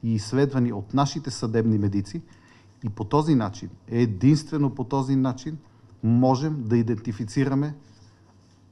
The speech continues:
имената на жертвите. След което, разбира се, можем да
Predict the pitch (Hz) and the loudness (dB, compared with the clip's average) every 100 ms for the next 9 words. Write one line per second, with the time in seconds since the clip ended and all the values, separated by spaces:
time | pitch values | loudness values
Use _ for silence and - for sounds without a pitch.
0 | _ _ _ - - - 113 113 123 127 | _ _ _ -20 -20 -4 2 4 2 0
1 | 139 117 113 107 - - 101 - - - | -2 -2 0 -2 -6 -14 -12 -12 -14 -20
2 | - - - - 123 139 - 127 120 156 | -20 -20 -16 -4 -2 -2 -2 -4 -4 -10
3 | - - _ _ _ - 120 117 131 131 | -14 -20 _ _ _ -8 -6 -4 -4 -4
4 | 127 113 123 127 127 117 120 | -2 2 2 2 0 0 -4